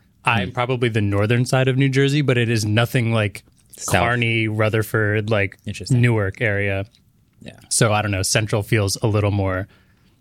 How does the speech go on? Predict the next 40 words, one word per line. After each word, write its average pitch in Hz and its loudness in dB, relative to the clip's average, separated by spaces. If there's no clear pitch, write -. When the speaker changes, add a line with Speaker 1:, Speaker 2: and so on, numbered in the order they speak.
Speaker 1:
Anyways, 90 -2
I 120 2
don't 117 0
think 110 0
I 95 -2
even. 101 -2
We 151 4
have 143 0
great 147 0
bagels, 131 2
we 123 2
have 113 0
great 113 0
pizza, 113 0
and 107 0
pork 104 -2
roll 95 0
is 98 -2
am-, 98 -2
amazing. 95 0
Speaker 2:
Yeah. 98 2
There's 139 4
also 156 2
a - 2
little 123 4
bit 110 2
of 101 2
a 92 2
pride 90 0
in 87 2
some - 0
of 95 0
the 87 0
heritage 90 0
of 82 -2
New 82 -2
Jersey, 82 -4
for - -4
me 85 -2
anyway. 69 -6